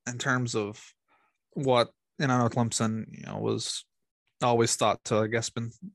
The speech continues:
thought of as a sleeping giant in college football, given its location, conference, and the fact that, you know, they had one at a high level before. But,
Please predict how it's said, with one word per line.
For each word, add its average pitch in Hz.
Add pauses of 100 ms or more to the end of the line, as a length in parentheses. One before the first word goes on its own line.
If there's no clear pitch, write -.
(140)
thought 117
of 113
as 110
a 110 (160)
sleeping 117
giant 113
in 117
college 110
football, 117
given 113
its 107
location, 117
conference, 113
and 107
the 104
fact -
that, -
you 107
know, 104
they 107
had 117
one 113 (480)
at 120
a 113
high 113
level 110
before. 107 (580)
But, 107